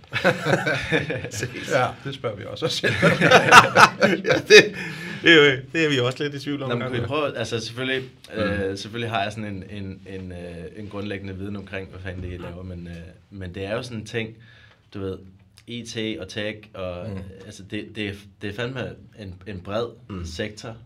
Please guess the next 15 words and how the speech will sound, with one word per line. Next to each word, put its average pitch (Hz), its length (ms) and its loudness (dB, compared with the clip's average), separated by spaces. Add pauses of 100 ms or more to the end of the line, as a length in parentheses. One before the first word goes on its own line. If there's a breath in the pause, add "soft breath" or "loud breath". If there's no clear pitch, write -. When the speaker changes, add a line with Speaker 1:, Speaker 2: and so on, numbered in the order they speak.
(160)
Speaker 3:
øh, 85 600 -14
som, 92 340 -16
som, 92 200 -14 (100)
øh, 85 60 -12 (920 soft breath)
nogle 104 220 -8
gange 98 160 -8
kan 95 160 -10
være 87 140 -10
forvirrende 95 380 -10
for 101 80 -14
sådan 95 140 -10
en 90 60 -12
som 95 120 -12
mig, 92 280 -10
som, 92 320 -12